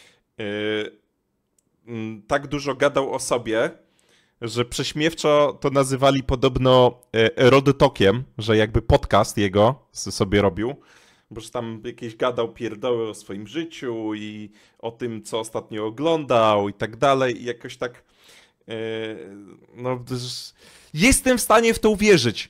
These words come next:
bo widziałem te wstępne, słuchajcie, y, ognis-, Rod Call czy tam Rod Talk, no właśnie, bo oglądałem te wstępne ogniska, e, że tak powiem,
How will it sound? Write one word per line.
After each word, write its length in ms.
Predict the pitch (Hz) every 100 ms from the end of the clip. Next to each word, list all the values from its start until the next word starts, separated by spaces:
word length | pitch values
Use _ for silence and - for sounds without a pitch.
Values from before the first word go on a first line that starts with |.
| -
bo 140 | 127
widziałem 420 | 139 147 185 196 190
te 140 | 185
wstępne, 560 | - - 185 185 175 175
słuchajcie, 840 | 170 - 170 170 - 175 165 165 _ - - _ _ -
y, 120 | 143 151
ognis-, 500 | 165 143 160 185 - 127
Rod 300 | 156 175 -
Call 220 | 165 160
czy 120 | 156 -
tam 180 | 123
Rod 220 | 135 143 -
Talk, 220 | 120 -
no 80 | 135
właśnie, 460 | 135 123 - 98 - - -
bo 180 | - -
oglądałem 560 | 165 147 160 170 175 170
te 100 | 160
wstępne 440 | - 165 165 170 -
ogniska, 800 | 143 127 127 170 - - 95 98 - - -
e, 720 | 107 104 104 101 101 101 - _ _ _ _ _ _ _ _ _ 135
że 160 | 127
tak 200 | 127 127
powiem, 680 | - 143 131 135 131 127 123